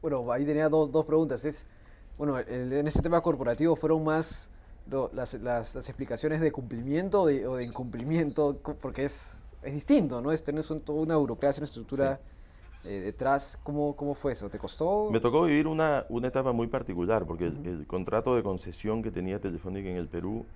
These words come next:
Speaker 2: este, le daba cinco años de exclusividad, y la
Speaker 1: Ujú.
Speaker 2: exclusividad se
Speaker 1: Se
Speaker 2: abría
Speaker 1: acaba.
Speaker 2: al quinto año. Yo entré a trabajar en el quinto año.
Speaker 1: Ya.
Speaker 2: Entonces, y yo entré a trabajar en un área de grandes clientes, donde todos los competidores que empezaron a hacer redes de telecomunicaciones iban
Speaker 1: Apuntaban.
Speaker 2: exactamente a buscar a mis clientes.
Speaker 1: Clientes,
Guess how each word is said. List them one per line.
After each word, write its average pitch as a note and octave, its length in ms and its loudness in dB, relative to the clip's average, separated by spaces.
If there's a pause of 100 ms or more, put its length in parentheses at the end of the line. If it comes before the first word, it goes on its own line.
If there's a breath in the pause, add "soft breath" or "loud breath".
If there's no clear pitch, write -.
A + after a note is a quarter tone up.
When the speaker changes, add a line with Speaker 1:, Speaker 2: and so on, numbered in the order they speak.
Speaker 2:
este, E2+ 560 -6
le E2+ 120 -2
daba F#2+ 220 0
cinco G2 360 -4
años G2+ 200 -4
de F#2 60 -6
exclusividad, E2 720 -6 (140)
y F#2+ 60 -10
la - 20 -6
Speaker 1:
Ujú. G#2 80 -8
Speaker 2:
exclusividad E2 640 -6
se - 80 -12
Speaker 1:
Se F2+ 80 -4
Speaker 2:
abría F2+ 320 -2
Speaker 1:
acaba. F2+ 240 -6 (180)
Speaker 2:
al F2 160 -6
quinto G2 320 -2
año. F#2 180 0
Yo F#2 140 -2
entré G2 160 -4
a F#2+ 40 -4
trabajar F#2+ 320 -4
en F#2 60 -4
el E2+ 120 -6
quinto E2+ 280 -6
año. D2+ 220 -10 (180)
Speaker 1:
Ya. G2+ 260 -8 (240)
Speaker 2:
Entonces, F2 600 -4
y F#2 80 -6
yo F#2 80 -2
entré F#2 180 -6
a F#2+ 40 -4
trabajar G2 440 -2
en G2 80 -4
un F#2+ 160 -4
área F#2+ 240 0
de E2+ 140 -2
grandes F2+ 400 -6
clientes, F#2+ 640 -4
donde E2 280 -6
todos A#2+ 360 -2
los F#2+ 200 -4 (420 loud breath)
competidores F#2 760 0
que G2 80 -8
empezaron F#2+ 560 -4
a G2 120 0
hacer F#2+ 300 -2
redes G#2 340 2
de F#2 60 -4
telecomunicaciones F#2 840 -4
iban F#2+ 220 -2
Speaker 1:
Apuntaban. F2 140 -8
Speaker 2:
exactamente G2+ 840 -4
a F#2+ 40 2
buscar F2 380 -6
a F2+ 40 -2
mis F2 200 -6
clientes. F2+ 640 -10
Speaker 1:
Clientes, C#3 120 -8